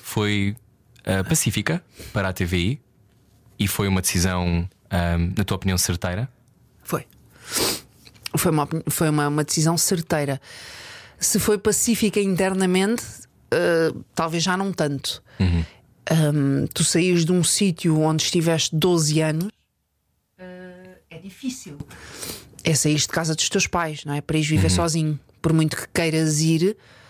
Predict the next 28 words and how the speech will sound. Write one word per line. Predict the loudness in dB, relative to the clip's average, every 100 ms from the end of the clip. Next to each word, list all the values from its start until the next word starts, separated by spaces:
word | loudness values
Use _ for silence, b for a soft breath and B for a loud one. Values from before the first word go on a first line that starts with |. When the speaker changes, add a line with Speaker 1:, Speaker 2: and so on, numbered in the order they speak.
| B B B B -8 -2
Speaker 2:
eh, | 0 2 2 0 -2 -6 B B B B B B
sabes | -4 -2 -2
que | -2
a |
vida | 2 2 2
não |
vai | 0 -2
ser, | -2 -2 0 -2 -2 -4 -4
não | -2 -2
vai | 0
ser | 0
a | 0
mesma. | 2 2 2 0 -4 B
Speaker 1:
Uhum. | 2 4 2 -2 B -10 -2
Speaker 2:
Ahm, | 2 2 2 2 2 4 4 4 4 2 0 0
mas | 2 4 4
eu | 2
acho | 2 -2
que | -6
foi | -10 -2 0 2
uma | 2
boa | 0 2 0
decisão, | 0 -2 -2 -6 -8
sim. | -4 -2 -2 B -20 _
Speaker 1:
Então, | -2 0 2 0 -2 -6 _ _ _ -8
se | -2
tiveres | 0 2 2 -2
que, | 0 2 2 2 -2